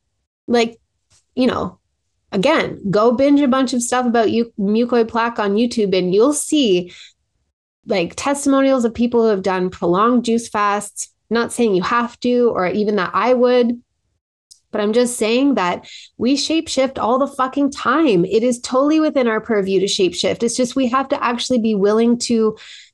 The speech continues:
change the variables to adju-, as Sam Tripoli said to me, it's like, it's just adjusting the variables. We have to be willing to adjust the variables in order to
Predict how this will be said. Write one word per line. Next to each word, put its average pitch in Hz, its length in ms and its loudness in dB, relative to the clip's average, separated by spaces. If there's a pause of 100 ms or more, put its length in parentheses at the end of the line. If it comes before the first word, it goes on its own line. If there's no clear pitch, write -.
(120)
change 233 720 0 (440)
the 202 140 0
variables 208 800 2
to 202 100 2
adju-, 214 160 0
as 214 240 -2
Sam 233 240 2
Tripoli 240 320 0
said 233 260 -2
to 247 80 -2
me, 202 120 2
it's 180 100 -2
like, 196 160 -2
it's 202 160 -4
just 208 140 -4
adjusting 226 560 0
the 214 60 -2
variables. 208 800 -4
We 208 100 -2
have 240 220 -2
to 247 80 0
be 240 100 2
willing 240 260 2
to 233 120 -2
adjust 220 320 -2
the 196 80 -2
variables 185 640 0
in 196 140 0
order 214 240 0
to 190 580 0